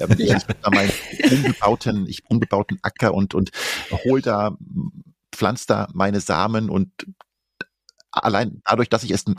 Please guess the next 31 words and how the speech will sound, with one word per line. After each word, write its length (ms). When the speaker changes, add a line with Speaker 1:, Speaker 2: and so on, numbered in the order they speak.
Speaker 1:
tue, 320
entsteht 320
etwas 300
Neues. 460
Oder 220
Domain 420
of 240
one's 280
own, 260
angelehnt 520
an, 320
ähm, 160
wo 80
dann 120
auch 100
die 100
soziale 360
Komponente 500
wieder 120
drin 400
haben. 460
Virginia 420
Woolf, 420
A 40
Room 320
f-, 160
äh, 60
of 320
One's 320
Own, 360
also 260